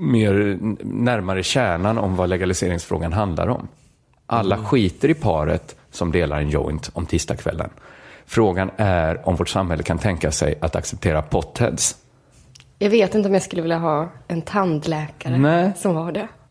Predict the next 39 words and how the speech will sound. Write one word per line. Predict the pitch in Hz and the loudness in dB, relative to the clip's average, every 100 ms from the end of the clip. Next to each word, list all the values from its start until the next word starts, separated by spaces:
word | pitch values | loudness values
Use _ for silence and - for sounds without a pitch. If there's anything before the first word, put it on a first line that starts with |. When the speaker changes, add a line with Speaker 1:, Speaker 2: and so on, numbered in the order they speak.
| - 104 - - - - - | -20 -18 -18 -18 -14 -6 0
Speaker 1:
På | 127 | 2
sin | 131 | 2
fritid. | 143 113 120 - - - - _ - - - | 2 2 2 0 -2 -14 -20 _ -18 -10 -4
Han | 113 | 0
skulle | 123 | 2
inte | 110 110 | 2 2
vara | 120 | 2
det | |
på | - | 4
jobbet, | 98 87 82 117 | 4 2 0 -4
såklart. | - - - - _ - - - - - _ | -2 -6 -6 -20 _ -20 -20 -20 -20 -20 _
Hur | - | 0
Speaker 3:
Jag | 147 | 2
vill | |
Speaker 1:
många | 165 - 123 123 | 4 4 4 4
Speaker 3:
inte | 123 | 2
ha | 214 | 2
hans | 196 175 175 | 2 -2 -6
dreads | - 185 202 180 | -10 -2 0 2
i | 165 123 | 4 4
Speaker 1:
ser | 104 110 170 | 4 2 0
Speaker 3:
munnen. | 175 185 - | -4 -8 -8
Speaker 1:
<laughs> | 131 151 123 - - | 0 2 2 0 0
Hur | 180 | 2
många... | 185 190 208 | 4 4 2
titta, | 151 233 220 | 2 2 2
titta. | 220 226 123 - - - | 2 0 0 -2 -10 -2
Hur | 170 | 2
många | 180 180 | 4 4
är | |
som | 151 143 | 2 2
Nanna | 156 151 113 104 104 - - | 4 4 4 2 0 -4 -4
och | 107 | -2
ser | - 120 | 2 4
ner | 123 120 160 190 160 | 4 4 4 4 4
på | - | 2
den | 127 | 0
här | 85 | 0
livsstilen? | 95 98 - 71 - | 0 -4 -2 -4 -4